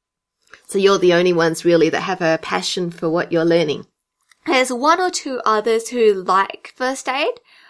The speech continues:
Speaker 2: but most of the people seem to be more interested in talking and joking and standing around instead of actually doing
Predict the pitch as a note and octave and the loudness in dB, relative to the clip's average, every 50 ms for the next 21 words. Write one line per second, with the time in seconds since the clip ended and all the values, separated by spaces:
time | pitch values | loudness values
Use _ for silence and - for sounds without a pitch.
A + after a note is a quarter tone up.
0 | - - _ - B3+ B3+ - - - C4 C#4+ E4+ G#4 G4+ - - A#4 G#4+ G#4+ - | -20 -20 _ -10 -8 -8 -8 -8 -2 2 2 2 2 0 0 0 0 0 0 -2
1 | F4+ D#4 D4 - - A#3+ A3 A3 A#3 - C4 A#3+ A3+ G#3+ G#3+ - - _ _ _ | -6 -6 -6 -8 -8 -6 -6 -6 -6 -6 -6 -6 -4 -4 -6 -8 -12 _ _ _
2 | - - - - B3 A#3 A3+ A3+ - - B3 A#3 A3 G#3+ A3 G3+ G#3 G#3+ G3+ - | -14 -12 -8 -6 -6 -8 -8 -10 -8 -6 -4 -4 -2 -4 -4 -6 -4 -6 -6 -6
3 | - G#3+ G#3+ G3+ - A#3 A3 - - - G3+ G3 G#3 G3 F#3+ F#3 - - - - | -6 -8 -8 -8 -10 -10 -10 -8 0 0 0 0 0 -4 -8 -10 -14 -10 0 2
4 | G#3+ G#3+ G#3+ - - G#3 F#3 F#3 E3 D#3 - - - F#3+ F3+ G3+ G#3 - - - | 2 2 2 0 -8 -8 -6 -6 -8 -10 -8 -2 0 0 0 0 -2 -6 -14 -16
5 | - - - - G1+ _ _ _ _ _ _ _ _ _ _ _ - G#3 G3+ - | -16 -18 -18 -20 -20 _ _ _ _ _ _ _ _ _ _ _ -16 -14 -12 -10
6 | - - G#3 G3 F#3 G3 G3+ F#3+ E3+ E3+ F3+ F#3+ G3 G#3 G3+ A3 G#3 F#3 - - | -4 -2 -2 -2 -2 -4 -6 -4 2 4 4 4 4 2 -2 -6 -10 -10 -6 -6
7 | G#3 G3 F#3+ - - - F3+ - - - - G#3+ G3 F#3+ F#3+ - - _ - - | -6 -6 -6 -4 -2 -2 -2 -2 -4 -12 -8 -6 -6 -6 -6 -8 -14 _ -4 -2
8 | A3+ A#3 B3 A3 E3+ C#3 - | -2 -2 -2 -4 -8 -10 -16